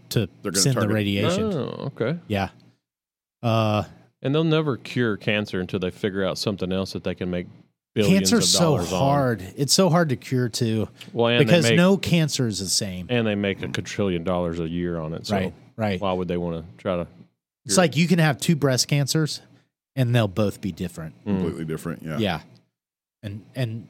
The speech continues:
Speaker 1: so, but there again, there's, there's a lot of progress being made in cancer detection. So, you know, I keep talking about that Gallery test.
Speaker 2: Yeah, that's the key. The earlier, the better.
Speaker 1: Yeah, yeah.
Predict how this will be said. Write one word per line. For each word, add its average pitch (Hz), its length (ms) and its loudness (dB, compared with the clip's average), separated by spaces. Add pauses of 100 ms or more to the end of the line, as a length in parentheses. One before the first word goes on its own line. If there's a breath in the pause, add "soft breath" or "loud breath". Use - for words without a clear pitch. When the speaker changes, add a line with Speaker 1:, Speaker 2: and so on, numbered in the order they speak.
(140)
Speaker 1:
so, 131 280 2
but 156 360 0 (380)
there 120 200 2
again, 175 420 0
there's, 113 380 -2
there's 123 460 0
a 131 140 -2
lot 113 540 0
of 113 320 -2 (280 loud breath)
progress 113 580 0
being 104 280 -4
made 104 200 0
in 95 140 -4
cancer 110 340 -6
detection. 113 720 -6
So, 107 400 0 (720 loud breath)
you 127 80 2
know, 120 120 4
I 113 100 0
keep - 200 0
talking 123 260 0
about 113 180 0
that 90 200 -4
Gallery 98 460 0
test. 85 540 -6
Speaker 2:
Yeah, 76 140 0
that's 120 240 0
the 113 60 -2
key. 107 260 0
The 90 160 0
earlier, 123 460 4
the 110 100 0
better. - 460 -4
Speaker 1:
Yeah, 90 240 -2 (240)
yeah. 92 240 -4